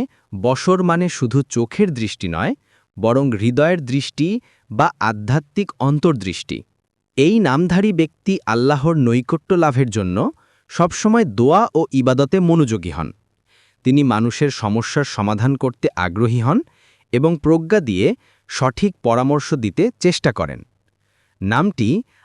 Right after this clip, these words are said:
আল্লাহর কাছে বিনয়, দোয়া ও আধ্যাত্মিক জ্ঞানের প্রতীক। নামধারীর সম্ভাব্য গুণাবলী। সাড়া দেওয়ার মানসিকতা, অর্থাৎ অন্যের সাহায্যে দ্রুত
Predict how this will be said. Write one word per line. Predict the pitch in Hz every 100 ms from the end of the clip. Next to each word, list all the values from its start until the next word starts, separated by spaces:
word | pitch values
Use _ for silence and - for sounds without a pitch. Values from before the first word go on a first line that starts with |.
| _
আল্লাহর | 101 117 147 135 165
কাছে | 165 107 104 131
বিনয়, | 92 107 120 135 165 214 _ _ -
দোয়া | 90 87 117 92 98 214 - _ _
ও | 151 -
আধ্যাত্মিক | 110 107 110 151 _ 214 156
জ্ঞানের | 101 117 123 151 147
প্রতীক। | 110 95 85 - _ _ _ _ _ _ _ _ -
নামধারীর | 101 113 147 190 160 196 214 214
সম্ভাব্য | - 127 127 123 135 147
গুণাবলী। | 127 107 87 82 65 - _ _ _ _ _ _ _ _ _
সাড়া | - 113 131 160
দেওয়ার | 156 165 160
মানসিকতা, | 107 107 139 - 104 85 65 - _ _ _ _ _
অর্থাৎ | 147 - 180 123 - _ _ _ -
অন্যের | 160 190 202 214
সাহায্যে | - 143 131 135 135 165
দ্রুত | 117 160